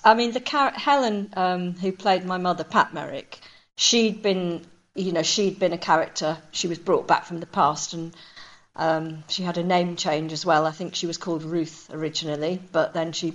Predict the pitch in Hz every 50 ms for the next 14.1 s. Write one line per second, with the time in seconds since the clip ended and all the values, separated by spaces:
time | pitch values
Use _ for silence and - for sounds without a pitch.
0 | - - - - - 196 190 180 175 175 175 170 175 175 170 175 170 170 165 170
1 | 170 165 - 165 - - - 175 151 156 156 - 185 156 - - - - - -
2 | - - - - - - 165 170 170 170 175 175 175 180 180 185 180 - - -
3 | 180 170 170 170 175 175 170 170 180 175 165 165 160 170 165 - - - - 196
4 | 185 - - - - - 190 175 190 - - 190 185 170 170 170 170 165 - -
5 | - - 196 165 160 175 180 - - - _ _ - - - - - _ _ _
6 | - - 170 165 170 170 165 165 170 170 190 - _ _ _ _ _ _ _ _
7 | _ _ _ _ - 160 165 170 165 165 165 165 165 165 - 151 - 190 170 165
8 | 165 170 170 156 - _ _ _ 180 165 156 151 156 160 156 - _ _ - 190
9 | - 214 190 196 208 202 190 180 185 - - 175 - - - 196 180 180 - 185
10 | 160 - - - - - - - - - 170 175 - - - - - 196 190 190
11 | 170 180 165 - - - 214 175 170 175 175 170 - 180 165 - - - - -
12 | - 180 170 160 - - - 175 156 - - 180 160 151 - - 160 160 160 156
13 | 151 - 160 156 - - - - - - - - - - - - - - - -
14 | -